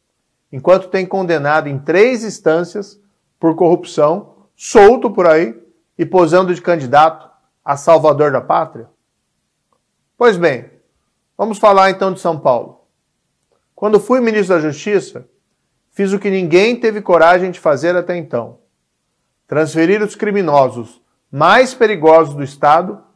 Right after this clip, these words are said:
pra presídios federais de segurança máxima. Eles comandavam crimes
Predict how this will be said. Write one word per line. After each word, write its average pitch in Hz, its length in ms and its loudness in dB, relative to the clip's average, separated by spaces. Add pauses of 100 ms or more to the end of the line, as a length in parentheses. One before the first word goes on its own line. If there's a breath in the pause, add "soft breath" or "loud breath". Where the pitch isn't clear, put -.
(300)
pra 165 160 4
presídios 175 600 0
federais 170 500 2
de 175 60 -8
segurança 170 560 -2
máxima. 131 500 -6 (960)
Eles 151 220 -4
comandavam 170 720 4
crimes 226 680 -2